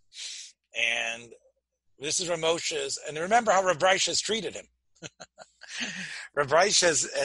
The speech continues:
has really come down hard on Rav Moshe. Even though he called him a great posek, he called him this.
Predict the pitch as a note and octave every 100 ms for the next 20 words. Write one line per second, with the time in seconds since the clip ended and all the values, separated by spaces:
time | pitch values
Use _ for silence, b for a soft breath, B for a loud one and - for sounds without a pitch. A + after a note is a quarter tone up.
0 | C#3 B2+ B2 C3+ F#3 F#3+ - F3+ E3+ D#3+
1 | D3 F3+ E3 C3 B2+ _ - C3 C3 B2+
2 | E3 D3 - - _ _ _ - B B
3 | B B3+ C4+ A#3 B3+ G3 F3+ - _ B
4 | B B D3+ - E3+ D#3+ D3 C#3+ B2 -
5 | A3 - G#3 E3+ A#2 - A#2 A2 G#2+ G3+
6 | A3+ G3 -